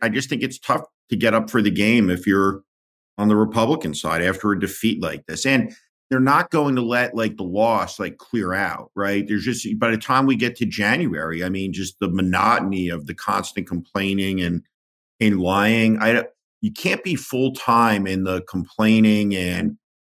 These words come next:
you know, crybaby game, right, of losing, you know, and at the same time, like, back in the fight. Like, I, I just think Republicans are gonna have a problem with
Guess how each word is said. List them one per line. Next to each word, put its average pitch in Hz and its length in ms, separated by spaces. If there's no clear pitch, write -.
you 98 80
know, 98 160
crybaby 104 800
game, 90 500
right, 92 300
of 90 180
losing, 95 640
you 101 100
know, 101 160
and 101 140
at 98 40
the 101 80
same 110 320
time, 113 380
like, 92 220
back 92 280
in 92 80
the 82 80
fight. - 500
Like, 98 160
I, 113 240
I 120 60
just 127 140
think 143 120
Republicans 127 540
are 117 40
gonna 113 120
have 110 120
a 101 60
problem 104 420
with - 100